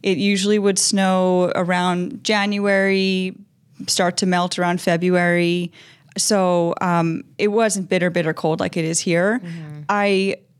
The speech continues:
Speaker 1: I don't mind the cold, though, because I did grow up going to Vermont all the time.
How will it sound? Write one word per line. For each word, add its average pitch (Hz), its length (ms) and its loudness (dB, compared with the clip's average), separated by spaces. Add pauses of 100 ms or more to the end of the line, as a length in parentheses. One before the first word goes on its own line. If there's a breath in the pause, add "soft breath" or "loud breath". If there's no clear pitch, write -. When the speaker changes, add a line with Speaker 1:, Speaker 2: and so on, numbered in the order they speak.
(360)
Speaker 1:
I 190 260 2
don't 180 320 0
mind 180 340 2
the 247 60 0
cold, 285 300 0
though, 330 160 2
because 214 320 0
I 185 100 2
did 196 240 0
grow 190 160 2
up 180 160 0
going 175 220 -2
to 180 100 -4
Vermont 175 400 -2
all 196 140 -2
the 202 100 -6
time. 254 460 0